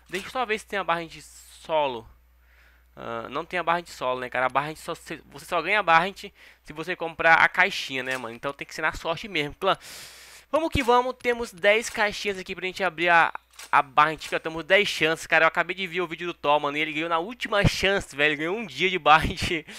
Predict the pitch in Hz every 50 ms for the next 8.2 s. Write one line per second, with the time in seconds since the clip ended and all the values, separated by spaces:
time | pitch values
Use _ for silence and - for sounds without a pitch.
0 | - - - - - - 160 160 151 165 185 196 180 202 175 190 160 165 156 160
1 | 170 - 170 170 160 170 214 - - 220 214 196 - - 139 143 151 - 160 147
2 | 147 156 156 - - 147 175 202 - - 147 151 151 - 156 - 165 151 - -
3 | 139 131 135 143 139 147 143 135 135 - 143 139 135 131 135 135 127 131 127 131
4 | 135 139 131 127 131 131 - - 143 131 131 135 135 139 - - - - - -
5 | _ - 139 143 - - 147 143 143 - - 160 131 156 160 - 185 160 165 170
6 | 175 165 131 120 117 120 117 - - 123 117 131 156 160 160 160 165 160 143 123
7 | 113 117 131 156 - 147 143 - - 175 170 190 - - - - 147 160 151 -
8 | 170 165 180 -